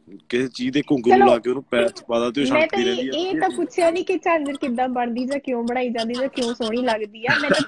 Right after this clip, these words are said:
Speaker 2: ਇਹ ਪੁੱਛਿਆ ਕਿ ਤੁਸੀਂ ਕਿਉਂ ਲਿਖਦੇ ਆ ਝਾਂਜਰਾਂ ਬਾਰੇ, ਕੀ ਹੈ obsession? "ਗੈਰਾਂ ਦੇ ਵਿਹੜੇ ਛਣਕਾ ਕੇ ਆਈਆਂ, ਜੱਟ ਦੀਆਂ ਦਿੱਤੀਆਂ ਬਣਾ ਕੇ ਝਾਂਜਰਾਂ।"
Speaker 1: ਮੈਂ ਕਿਸੇ ਆਪਣੇ ਯਾਰ ਬੇਲੀ ਦੀ ਦਰਦ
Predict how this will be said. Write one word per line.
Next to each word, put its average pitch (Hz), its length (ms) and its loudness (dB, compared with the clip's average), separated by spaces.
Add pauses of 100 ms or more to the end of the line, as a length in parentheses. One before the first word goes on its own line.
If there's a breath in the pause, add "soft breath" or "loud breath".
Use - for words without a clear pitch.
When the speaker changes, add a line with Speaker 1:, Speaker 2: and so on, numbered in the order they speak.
Speaker 2:
ਇਹ 311 220 0
ਪੁੱਛਿਆ 330 260 0
ਕਿ 403 120 2
ਤੁਸੀਂ 370 360 4
ਕਿਉਂ 392 180 0
ਲਿਖਦੇ 302 360 4
ਆ 294 60 2
ਝਾਂਜਰਾਂ 254 500 2
ਬਾਰੇ, 247 200 4
ਕੀ 330 280 4
ਹੈ 302 120 6
obsession? 277 520 -4 (340)
"ਗੈਰਾਂ 294 340 6
ਦੇ 294 140 0
ਵਿਹੜੇ 285 300 2
ਛਣਕਾ 269 540 0
ਕੇ 233 180 -4
ਆਈਆਂ, 233 280 -4
ਜੱਟ 233 280 -2
ਦੀਆਂ 226 260 -4
ਦਿੱਤੀਆਂ 247 340 -6
ਬਣਾ 247 260 -2
ਕੇ 226 160 -4
ਝਾਂਜਰਾਂ।" 214 560 -8 (1800)
Speaker 1:
ਮੈਂ 185 140 6
ਕਿਸੇ 170 200 4
ਆਪਣੇ 170 220 4
ਯਾਰ 147 240 6
ਬੇਲੀ 131 240 -4
ਦੀ 135 100 -4
ਦਰਦ 120 460 -4